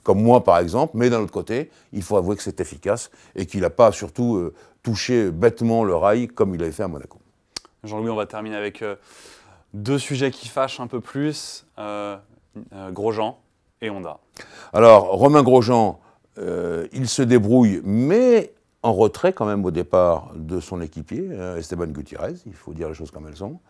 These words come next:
Speaker 1: Euh, malheureusement, il fait un arrêt de plus, parce que je crois que dans les frottements du premier tour, il a laissé une partie de son aileron, et que finalement, cet aileron, il s'est rompu, et il a fallu le changer. Donc un arrêt de plus, ça, ça ruine la course, c'était terminé.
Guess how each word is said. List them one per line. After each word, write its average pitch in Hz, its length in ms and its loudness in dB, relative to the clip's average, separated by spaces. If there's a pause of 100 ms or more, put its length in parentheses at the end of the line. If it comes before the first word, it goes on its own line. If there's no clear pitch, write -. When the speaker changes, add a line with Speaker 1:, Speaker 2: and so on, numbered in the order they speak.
(600)
Speaker 1:
Euh, 80 200 -6
malheureusement, 110 460 4
il 101 80 -2
fait 90 140 -8
un 90 100 -2
arrêt 90 160 2
de 76 60 -8
plus, - 380 -10 (180)
parce - 280 -4
que 90 80 -6
je 90 120 -4
crois 113 220 2
que 98 120 -10
dans 85 140 -8
les 85 100 -8
frottements 104 480 -6
du 80 80 -8
premier 87 320 -10
tour, 104 320 -4 (320)
il 95 160 -4
a 92 60 0
laissé 95 240 -6
une 90 100 -8
partie 85 220 -8
de 85 60 -10
son 85 140 -8
aileron, 95 440 -6
et 90 100 -6
que 95 160 -8
finalement, 98 420 -6
cet 95 220 -10
aileron, 90 320 -6 (460)
il 101 120 -8
s'est 104 120 -4
rompu, 87 500 -4
et 131 100 0
il 117 120 2
a 110 100 6
fallu 98 480 -4
le 101 160 -4
changer. 85 320 -6
Donc 87 220 -4
un 95 80 -4
arrêt 85 160 0
de 78 60 -10
plus, 113 340 -8 (180)
ça, 101 180 -2
ça 95 160 -4
ruine 90 200 -4
la 73 80 -8
course, - 340 -6 (140)
c'était 98 260 -8
terminé. 90 560 -4